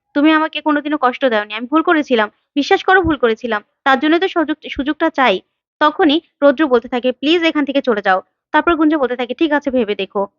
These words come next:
এই বলে গুঞ্জা সেখান থেকে বেরিয়ে যায়। তখন রৌদ্রর রেগে উপরে চলে গেলেই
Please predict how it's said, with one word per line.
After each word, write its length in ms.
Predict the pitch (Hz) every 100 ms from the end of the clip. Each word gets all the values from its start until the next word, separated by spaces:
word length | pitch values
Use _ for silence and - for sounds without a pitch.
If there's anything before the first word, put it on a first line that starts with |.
| _ -
এই 140 | 311
বলে 160 | 339 349
গুঞ্জা 240 | 285 277 302
সেখান 220 | - 247
থেকে 140 | 240
বেরিয়ে 300 | 233 196 196 190
যায়। 180 | 185 - _ -
তখন 220 | 233 254 240
রৌদ্রর 360 | 269 247 233 - _ -
রেগে 320 | 240 294 349
উপরে 280 | 349 311 320
চলে 220 | 330 339 339
গেলেই 280 | 320 233